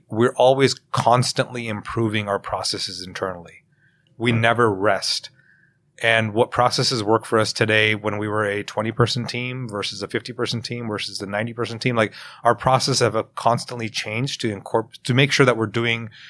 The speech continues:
everything the best way possible. At the end of the day, we serve shop owners, bar none. That's, that is our number one customer is our shop owner.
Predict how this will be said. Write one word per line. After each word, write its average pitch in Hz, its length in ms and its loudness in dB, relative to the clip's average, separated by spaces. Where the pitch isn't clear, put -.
everything 110 540 4
the 101 80 0
best 107 280 0
way 107 120 0
possible. - 540 -12
At 147 140 0
the 156 60 4
end 156 100 4
of 147 80 4
the 127 80 6
day, 123 60 6
we 117 180 2
serve 120 320 2
shop 101 260 2
owners, 85 420 -12
bar 104 180 4
none. 95 160 -12
That's, 104 280 -4
that 123 220 4
is 117 200 0
our 113 140 6
number 113 280 2
one 107 200 2
customer 107 360 -4
is 95 120 -8
our 95 60 -6
shop 156 280 4
owner. 151 320 2